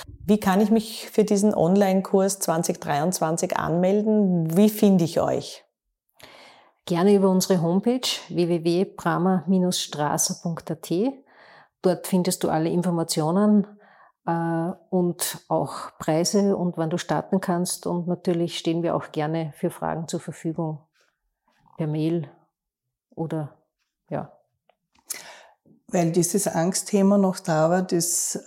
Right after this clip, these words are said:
Speaker 3: äh, ich glaub, was da noch ganz wichtig ist, wenn, wenn Angst sich auflöst,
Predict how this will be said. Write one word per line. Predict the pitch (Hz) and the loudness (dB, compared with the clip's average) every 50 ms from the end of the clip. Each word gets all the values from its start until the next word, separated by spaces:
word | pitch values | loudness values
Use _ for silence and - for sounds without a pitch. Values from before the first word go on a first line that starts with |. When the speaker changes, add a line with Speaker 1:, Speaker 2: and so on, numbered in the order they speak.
| - | 2
Speaker 3:
äh, | 185 170 165 165 160 160 156 160 160 160 160 160 160 - - - - - _ | 4 6 6 6 6 6 4 4 4 2 2 0 -2 -6 -14 -20 -20 -20 _
ich | _ - | _ 0
glaub, | - 170 165 175 | 0 0 2 2
was | 175 170 - - - _ _ | 0 -2 -2 -4 -8 _ _
da | - 131 147 175 | -2 0 4 4
noch | 190 190 180 180 - - | 4 4 2 0 -4 -6
ganz | - 151 151 147 170 185 185 - - | -4 -2 0 0 0 -2 -2 0 0
wichtig | 175 180 175 - - 202 190 - | 0 0 -2 -2 -4 -4 -2 0
ist, | - 180 175 175 - - - - - _ - _ _ _ _ _ _ _ _ _ _ _ _ - | 0 0 0 0 -2 -4 -4 -8 -12 _ -20 _ _ _ _ _ _ _ _ _ _ _ _ -2
wenn, | - 170 175 170 165 160 156 151 151 147 156 165 - _ _ _ _ _ _ _ _ _ _ | 2 2 4 4 4 4 4 2 2 0 -2 -4 -8 _ _ _ _ _ _ _ _ _ _
wenn | - 170 175 170 160 156 135 - - | 0 2 2 2 2 0 -2 -6 -6
Angst | - - 165 185 214 220 - - - | -2 0 2 2 2 0 -2 -4 -2
sich | - 190 - - 170 | -2 -2 -2 0 0
auflöst, | 165 170 170 - - 165 147 143 135 - - - - - - | 0 0 0 -2 -2 -2 0 0 0 -2 -4 -6 -6 -12 -16